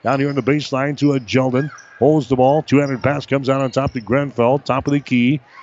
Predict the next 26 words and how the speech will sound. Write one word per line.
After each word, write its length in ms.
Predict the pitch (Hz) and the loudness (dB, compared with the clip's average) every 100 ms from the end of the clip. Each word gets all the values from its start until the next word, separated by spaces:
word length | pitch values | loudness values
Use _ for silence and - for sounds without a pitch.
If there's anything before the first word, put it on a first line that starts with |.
| - | 0
Moves 180 | 123 151 | 2 4
behind 320 | 127 113 147 | 2 0 0
the 60 | 131 | -2
screen. 520 | - - 160 139 147 | -4 -6 -2 -2 -2
Now 100 | 120 | -2
gives 180 | 131 127 | -2 0
the 80 | |
ball 160 | 123 131 | 2 4
to 120 | 131 | 4
Jeldon. 520 | 117 139 131 127 165 - - - | 2 2 2 4 0 -2 -10 -4
Inside 440 | 147 135 143 143 | -4 -2 -2 0
to, 100 | 139 113 - _ _ _ | -4 -8 -16 _ _ _
to 160 | - 135 | 0 0
a 80 | 123 | 0
Grasso. 560 | 110 147 160 139 135 | 0 0 0 0 2
Her 80 | 131 | 2
turnaround 460 | 139 143 143 147 127 | 0 -2 -2 -2 0
jumper 280 | 139 147 | -2 0
in 60 | 147 | -4
the 80 | 123 | -2
lane 200 | 135 170 | -2 -2
is 120 | 123 | -2
gonna 180 | 131 131 | -2 -2
be 40 | |
no 180 | 127 139 | 0 0
good. 400 | 113 120 135 175 | 2 2 2 0